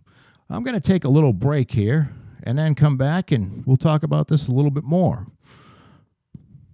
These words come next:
Believe it or not, I'm back after, uh, a break after three days. And, uh, well,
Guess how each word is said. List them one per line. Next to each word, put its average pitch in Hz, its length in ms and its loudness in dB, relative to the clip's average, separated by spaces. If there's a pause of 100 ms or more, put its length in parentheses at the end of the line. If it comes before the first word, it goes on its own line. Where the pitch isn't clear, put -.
(1800)
Believe 147 280 8
it 113 80 4
or 90 60 2
not, 87 260 0
I'm 71 320 -8 (840)
back 101 380 2
after, 80 640 -2
uh, 69 200 -6 (800)
a 78 60 -8
break 80 460 -6
after 73 380 -10 (460)
three 87 280 0
days. 82 500 -4 (960)
And, 92 460 -8
uh, 92 300 -4 (1160)
well, 123 380 0